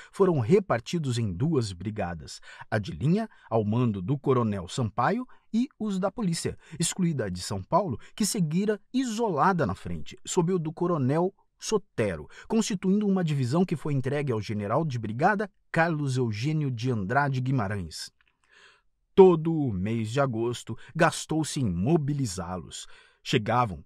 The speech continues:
destacadamente à Bahia, municiavam-se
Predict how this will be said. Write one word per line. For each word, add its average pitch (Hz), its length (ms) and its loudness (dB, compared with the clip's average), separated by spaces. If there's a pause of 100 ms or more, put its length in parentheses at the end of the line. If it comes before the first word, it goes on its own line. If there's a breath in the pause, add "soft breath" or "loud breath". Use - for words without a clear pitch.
destacadamente 139 1160 -2
à 95 60 -6
Bahia, 120 560 -2 (500 loud breath)
municiavam-se 147 1200 2